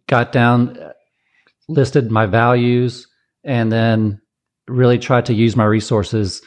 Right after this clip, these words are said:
which are time, money, and energy, uh, to really fulfill those values. And if I found myself, self doing other things that were not in alignment with those values, then either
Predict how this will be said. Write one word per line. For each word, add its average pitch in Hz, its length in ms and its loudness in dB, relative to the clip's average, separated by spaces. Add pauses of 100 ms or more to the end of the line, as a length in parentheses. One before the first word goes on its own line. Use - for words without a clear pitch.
(240)
which 131 180 -2
are 104 280 2 (420)
time, 117 580 2
money, 117 480 0
and 123 140 0
energy, 107 560 0 (380)
uh, 104 160 -4 (180)
to 113 180 -2
really 117 260 4
fulfill 120 440 -2
those 107 160 2
values. 104 300 2
And 110 100 0
if 120 100 -6
I 123 60 2
found 123 220 0
myself, 113 360 0 (140)
self - 400 -2
doing 120 240 2
other 139 220 2
things 110 580 -4 (680)
that 117 440 0 (1300)
were 123 140 2
not 123 280 2
in 131 100 0
alignment 117 560 2
with 123 320 -4
those 107 280 0
values, 113 440 0
then 113 140 0
either 110 520 0